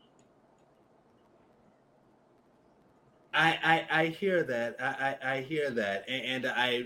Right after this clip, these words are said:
actually was watching it again just today. And, and that, again, probably just falls on my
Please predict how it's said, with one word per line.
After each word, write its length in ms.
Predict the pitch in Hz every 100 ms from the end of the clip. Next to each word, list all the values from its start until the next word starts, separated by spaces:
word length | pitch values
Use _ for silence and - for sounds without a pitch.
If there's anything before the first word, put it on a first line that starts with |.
| 120
actually 400 | 131 135 156 135
was 220 | 123 107 104 92
watching 420 | 113 131 135 131
it 100 | 120
again 480 | 113 120 127 113 107
just 380 | 107 113 110 -
today. 540 | 113 113 110 101 98 - - -
And, 260 | 143 147 131 107
and 280 | 135 135 127
that, 240 | 131 135 -
again, 420 | 127 120 135 127
probably 640 | 127 147 147 151 135 143
just 300 | 131 131 -
falls 320 | 143 135 135 123
on 180 | 123
my 300 | 117 110 107